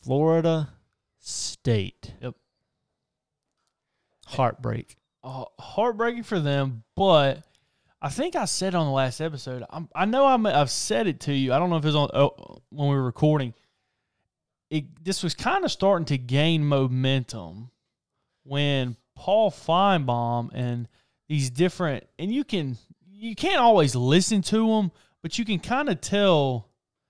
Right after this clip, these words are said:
Speaker 2: when they start saying stuff, and they also, you can kinda tell where the momentum's going. And it, the conversation stopped becoming Alabama, Texas, and Oregon. Like, right, it started becoming who would get in, would Florida State get left out?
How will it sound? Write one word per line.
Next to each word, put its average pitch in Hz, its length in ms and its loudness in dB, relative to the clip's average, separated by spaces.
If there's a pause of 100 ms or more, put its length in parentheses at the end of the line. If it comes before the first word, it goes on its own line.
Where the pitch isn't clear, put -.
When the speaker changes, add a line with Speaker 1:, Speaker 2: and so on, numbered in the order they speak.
(300)
Speaker 2:
when 190 120 -2
they 190 100 4
start 220 320 0
saying 208 480 0
stuff, 143 340 0
and 143 100 -2
they 156 60 0
also, 180 400 0
you 165 160 -6
can 160 80 -14
kinda 220 220 -2
tell 165 200 -2
where 151 100 0
the 139 60 0
momentum's 143 420 2
going. 135 260 4 (500)
And 170 220 4
it, 151 240 -4
the 143 80 -2
conversation 202 580 0
stopped 180 400 4
becoming 131 720 -2 (240)
Alabama, 131 720 0
Texas, 123 440 -2
and 123 100 -4
Oregon. 123 520 0 (720)
Like, 113 340 -4 (460)
right, 139 240 -2 (100)
it 127 160 -6
started 196 300 -2
becoming 135 680 -2 (200)
who 175 120 0
would 143 160 0
get 135 160 0
in, 123 460 -2 (160)
would 139 120 -8
Florida 160 300 -6
State 208 420 -4
get 82 140 -10
left 85 260 -14
out? - 200 -20